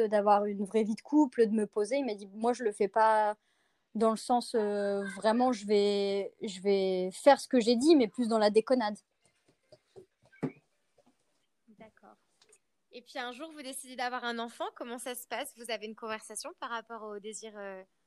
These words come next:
Speaker 2: d'enfant ?
Speaker 1: Bah, moi, je lui dis que je me sens prête à être maman et que, effectivement, avec ma maladie et mes traitements, je sais pas si je pourrais tomber enceinte. Je sais pas si ça prendra beaucoup de temps.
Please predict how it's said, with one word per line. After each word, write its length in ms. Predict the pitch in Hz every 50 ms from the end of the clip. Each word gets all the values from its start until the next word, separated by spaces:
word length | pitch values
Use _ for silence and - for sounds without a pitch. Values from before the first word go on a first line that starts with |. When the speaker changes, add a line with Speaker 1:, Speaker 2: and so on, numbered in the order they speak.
| _ _ _
Speaker 2:
d'enfant ? 320 | 208 190 190 - 277 320 - _ _ - - _
Speaker 1:
Bah, 140 | - 233 220
moi, 140 | 220 247 277
je 120 | 294 285
lui 80 | 254 247
dis 180 | 220 247 285 -
que 800 | - 277 247 233 226 220 220 220 214 214 214 214 214 214 208 208
je 140 | 214 -
me 80 | 240 240
sens 220 | 226 - 240 220
prête 280 | 220 - 254 254 254 -
à 120 | 247 220
être 180 | 220 220 220 -
maman 460 | 233 214 214 220 208 233 285 311 311
et 180 | 262 226 214 214
que, 680 | _ - 220 202 196 196 196 196 196 196 196 190 190
effectivement, 600 | 190 190 - 226 214 - - 226 208 220 233 254
avec 260 | 269 269 240 240 -
ma 140 | 240 214 202
maladie 460 | 202 202 202 208 214 208 214 240 262
et 20 | 262
mes 160 | 247 226 214
traitements, 440 | - - 240 208 - 247 247 285 302
je 340 | 247 240 233 220 214 202
sais 220 | 208 - - - 208
pas 200 | 202 - 226 233
si 840 | 233 - - - 220 214 208 202 196 190 190 190 185 180 175 180 _ _
je 160 | - 214 196
pourrais 300 | 196 - - 214 202 220
tomber 240 | 214 - 226 220 190
enceinte. 500 | 180 180 - - 208 214 269 302 - - _ _ _ _ _ _ _ _ _ _ _ _ _
Je 180 | - 185 208 208 196 - _ _ _ _ _
sais 220 | - - - - 208
pas 220 | - 220 214 226
si 180 | - - - 220
ça 160 | - - 202
prendra 400 | - _ 220 220 202 185 202 202
beaucoup 360 | 202 190 226 226 - - 240
de 60 | - _ _
temps. 240 | - 233 233 320